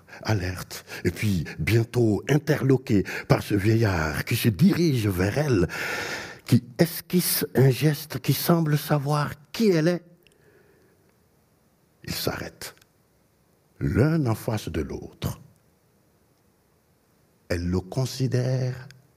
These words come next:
avec méfiance. Oh, ce regard de ma mère, qui ne sait pas que c'est moi, pense le père, avec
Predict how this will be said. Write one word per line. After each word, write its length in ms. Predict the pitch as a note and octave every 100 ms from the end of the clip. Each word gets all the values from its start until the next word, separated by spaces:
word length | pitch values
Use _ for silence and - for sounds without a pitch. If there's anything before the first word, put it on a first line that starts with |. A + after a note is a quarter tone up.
| _
avec 320 | - F#2 A2+
méfiance. 1000 | D2 D2+ - - C#2 C2+ B1 - - - - _ _ _ _ _ _ _ _ _ _ _ _ _
Oh, 760 | - F2 E2+ D#2+ D2+ C2+ C2+ C#2 _ _ _ _ _ _ _ _ _ _ _ _ _ _ _
ce 180 | - E2+
regard 640 | E2 G2+ B2+ G2 C#2+ -
de 140 | E2+ D2+
ma 180 | D2
mère, 680 | C2+ C2+ B1 A1+ - - - _ _ _ _ _ _ _ _ _ _ _ -
qui 160 | - D#3
ne 100 | C#3
sait 220 | C3 -
pas 220 | C#3 -
que 160 | - C#3
c'est 200 | - F#2
moi, 320 | D2 D2 - _ _ _ _ _ _
pense 300 | - A2+ A2
le 120 | D2+ D2
père, 600 | - - A#1+ C2+ - - _ _ _ _ - - -
avec 380 | - F#3 -